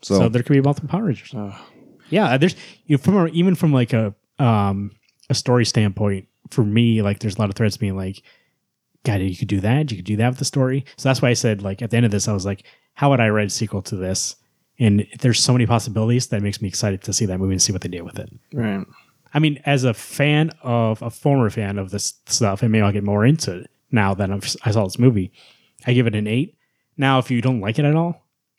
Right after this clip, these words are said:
Speaker 2: I don't need, I don't know if you're gonna like it that much, because I think you have to, like, those moments that it earns, like the morphing time,
Speaker 3: Mm-hmm.
Speaker 2: the, them getting in the suits, the Zords,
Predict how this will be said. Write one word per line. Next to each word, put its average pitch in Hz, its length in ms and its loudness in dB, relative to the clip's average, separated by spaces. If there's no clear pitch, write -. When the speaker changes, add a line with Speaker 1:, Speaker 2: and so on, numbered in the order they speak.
Speaker 2:
I 123 60 -2
don't 123 200 2
need, 120 220 -2
I 120 100 2
don't 120 100 0
know 113 60 0
if - 80 -6
you're 113 100 -2
gonna 107 160 -2
like 101 160 -6
it 110 40 -10
that 95 160 -8
much, 120 360 -6
because 113 280 2
I 107 60 2
think 117 240 2
you 120 120 2
have 107 300 -4
to, 117 280 2
like, 110 160 0
those 117 160 2
moments 117 240 4
that 110 100 0
it 98 100 -6
earns, 113 420 -2
like 101 140 -4
the 98 240 -8
morphing 107 460 2
time, 107 480 0
Speaker 3:
Mm-hmm. 101 240 -10
Speaker 2:
the, 101 280 0
them 113 180 2
getting 110 140 2
in 104 60 0
the 98 60 -2
suits, 110 360 0
the 110 120 -4
Zords, 107 520 -2